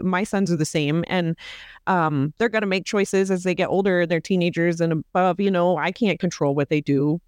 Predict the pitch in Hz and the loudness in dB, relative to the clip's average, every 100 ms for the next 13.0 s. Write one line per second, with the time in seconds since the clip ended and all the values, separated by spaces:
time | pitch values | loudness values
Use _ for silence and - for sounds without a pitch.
0 | _ _ _ 180 170 139 - 147 156 180 | _ _ _ -2 -2 -2 -2 0 0 0
1 | 165 160 135 - 156 - 160 165 151 160 | 0 0 -2 -2 -2 -2 -2 -2 -4 -4
2 | 151 - 196 175 190 220 196 240 311 - | -4 -2 -2 0 0 0 0 -2 -2 0
3 | 165 151 143 - 175 185 185 165 175 175 | 2 2 2 -2 -2 -2 0 0 2 0
4 | - 160 160 156 - 151 151 151 151 151 | 0 -2 0 -2 -2 -2 -2 -2 -2 -2
5 | - 170 196 202 165 175 175 143 156 - | -4 -4 0 0 0 2 2 2 -2 -6
6 | - - 143 196 - 165 170 214 - 170 | -10 -6 -2 -2 0 0 0 -2 -2 -2
7 | 165 165 175 165 147 139 160 160 - 151 | -2 0 0 0 -2 -4 -6 -8 -6 -8
8 | - 160 - - - - _ _ _ _ | -4 -4 -4 -6 -8 -10 _ _ _ _
9 | - 220 247 233 214 - 220 208 214 208 | -6 -2 -2 0 -2 0 0 2 0 0
10 | 180 180 147 175 180 151 147 - - - | 0 0 0 0 2 0 -2 -10 -20 -14
11 | 170 185 190 196 202 202 - - - - | -4 0 2 2 2 -2 -6 -8 -10 -6
12 | 202 208 214 202 - 190 196 - 185 175 | 0 0 0 -2 -2 0 0 0 -2 -2